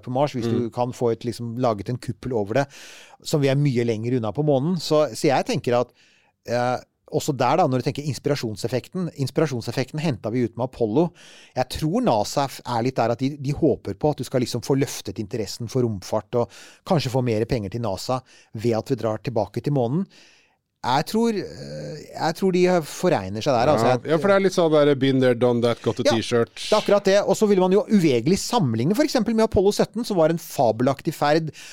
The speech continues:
Speaker 1: som ga masse viktige resultater.
Speaker 2: Men kjempekjedelig.
Speaker 1: Ja, men altså, samtidig, tenk om man da sender den tilbake, og så sender man tilbake, eh, en stor, dyr, eh, ferd med, med nye instrumenter,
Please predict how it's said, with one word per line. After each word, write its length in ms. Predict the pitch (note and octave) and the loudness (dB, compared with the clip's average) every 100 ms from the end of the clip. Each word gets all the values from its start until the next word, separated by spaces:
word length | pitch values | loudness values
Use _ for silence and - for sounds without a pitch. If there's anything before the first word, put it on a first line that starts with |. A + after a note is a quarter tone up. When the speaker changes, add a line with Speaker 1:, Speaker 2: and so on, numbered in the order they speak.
| - | -4
Speaker 1:
som 120 | E3 | 0
ga 140 | D3+ D#3 | 4 4
masse 380 | F3 G#3+ - D#3+ | 4 0 0 -4
viktige 300 | D#3 - A2+ | -4 -4 -4
resultater. 560 | A2+ D3+ B2 G#2+ F3 F#3 | -4 -2 0 2 0 2
Speaker 2:
Men 200 | C#3 B2+ | 2 2
kjempekjedelig. 560 | B2+ G2 F#2+ G2 F#2 F2+ _ _ - | 0 -2 -4 -6 -8 -10 _ _ 0
Speaker 1:
Ja, 240 | F#3 A#3 D#4+ - | 2 4 2 0
men 140 | A3+ | -2
altså, 160 | A3 - | -2 -2
samtidig, 360 | A3+ D#3+ D#3+ F3+ | -2 0 0 0
tenk 160 | G3+ G#3 | -4 0
om 120 | A3 | 2
man 20 | |
da 100 | F3+ F3+ | 2 2
sender 240 | E3+ B2 | 2 2
den 80 | B2 | 0
tilbake, 400 | C#3+ A2 - D3+ | 2 0 2 2
og 60 | D#3 | 2
så 40 | E3+ | 2
sender 160 | F3+ A#2+ | 0 0
man 140 | A#2 | -2
tilbake, 400 | C3 A#2+ G#2+ C3 | 0 0 0 0
eh, 560 | C3+ C3+ C3 C3 B2+ C3 | 0 2 2 2 2 0
en 80 | C#3 | -2
stor, 320 | - D3+ D#3 | 2 4 6
dyr, 480 | C#3+ B2 B2 B2 B2 | 4 2 2 2 0
eh, 360 | B2 B2 B2 A#2+ | 2 4 4 2
ferd 300 | B2 A#2+ A#2+ | 0 0 0
med, 320 | B2+ B2+ B2+ | 0 0 0
med 100 | B2+ | 0
nye 220 | C3+ G2+ | -2 -2
instrumenter, 560 | G2+ C3 B2 G2 D#3 D#3+ | -4 -4 -4 0 0 0